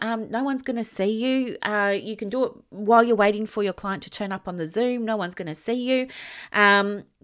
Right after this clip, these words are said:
do you know what I mean? But putting a little practice like this in place can certainly help you feel more connected to your client, more connected to source energy, more connected to the mother archetype,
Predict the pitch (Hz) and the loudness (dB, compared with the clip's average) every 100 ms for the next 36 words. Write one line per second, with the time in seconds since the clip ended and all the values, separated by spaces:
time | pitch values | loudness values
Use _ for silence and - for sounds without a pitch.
0 | 202 233 226 220 214 196 220 233 247 - | -8 -4 0 2 2 0 -4 -2 -2 0
1 | 233 262 233 - _ _ - 214 240 269 | 0 0 -2 -8 _ _ 0 4 6 4
2 | 262 226 220 220 208 202 196 202 196 185 | 2 -4 -4 -6 -6 -6 -6 -8 -8 -16
3 | - 220 214 180 - - 220 214 254 247 | -6 -2 -2 -2 -6 -8 -10 -6 -2 -2
4 | 262 254 220 202 - 202 - 233 220 180 | -4 -6 -4 -6 -6 -10 -8 -6 -4 -4
5 | - - - - _ 214 214 220 233 233 | -6 -12 -20 -20 _ -6 0 2 2 -2
6 | 233 208 - 202 - 196 185 - 196 202 | -8 -8 -8 -8 -6 -6 -8 -8 -8 -4
7 | 254 302 - 208 214 233 - 208 - 196 | -4 -4 -6 -2 -2 -2 -4 -8 -8 -10
8 | - - 180 175 180 190 208 202 233 214 | -8 -6 -6 -6 -8 -10 -10 -6 -6 -4
9 | 190 214 220 - 202 - 202 - 190 190 | -2 -2 -2 -6 -8 -6 -8 -6 -8 -6
10 | 180 170 170 175 - 202 - 247 254 269 | -4 -4 -4 -6 -6 -6 -8 -8 -4 -4
11 | 269 | -4